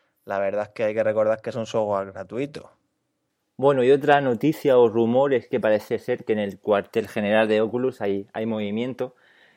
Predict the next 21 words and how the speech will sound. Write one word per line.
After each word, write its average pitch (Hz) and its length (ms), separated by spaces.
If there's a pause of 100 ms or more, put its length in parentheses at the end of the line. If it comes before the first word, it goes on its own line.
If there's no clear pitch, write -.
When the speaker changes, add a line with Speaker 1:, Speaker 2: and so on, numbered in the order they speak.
(140)
Speaker 2:
El 113 140
otro 127 260
día, 117 800
una 117 160
visita 113 360
muy 107 120
importante, 113 680
el 98 140
creador 104 400
de 101 580 (200)
Gears 110 300
of 98 140
War, 113 320
Cliff, 110 380
eh, 104 220
Bleszinski, 117 640 (440)
visitó 110 580
un 107 180
poco 107 540
sus 110 200
laboratorios 113 720